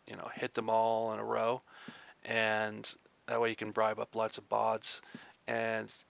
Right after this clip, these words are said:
get yourself a bulk order book and just start collecting the bods. And remember that the weapon type,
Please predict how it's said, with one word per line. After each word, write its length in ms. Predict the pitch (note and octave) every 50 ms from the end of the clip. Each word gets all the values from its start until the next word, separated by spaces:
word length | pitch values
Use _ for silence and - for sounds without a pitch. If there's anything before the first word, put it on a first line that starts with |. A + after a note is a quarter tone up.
| -
get 100 | - -
yourself 380 | - B2 - - C3 B2+ - -
a 40 | A2
bulk 380 | - A2+ A2+ A#2 A#2+ - -
order 240 | - A#2+ A#2+ A2+ A#2+
book 320 | A2+ A2+ A#2+ B2+ - -
and 100 | B2 A2
just 180 | G#2+ A2 G#2+ -
start 260 | - - A#2+ A#2 - -
collecting 440 | - - A2+ A2+ A2+ - B2+ A#2+ A#2
the 60 | A2+
bods. 560 | A2 A2 A2+ A#2 A#2 A#2+ B2+ C3+ - - - - - - - - - - - _ -
And 340 | - A2 A2+ A2 G#2 F#2 F2+ -
remember 480 | B2+ B2 B2 C3 C#3 C#3+ D3 C#3+ C3 A#2+
that 160 | A#2 A2 -
the 100 | - A2+
weapon 380 | A2 A#2 B2 B2+ - C#3 B2+ A#2
type, 320 | - B2 A2+ A2+ A2+ G#2+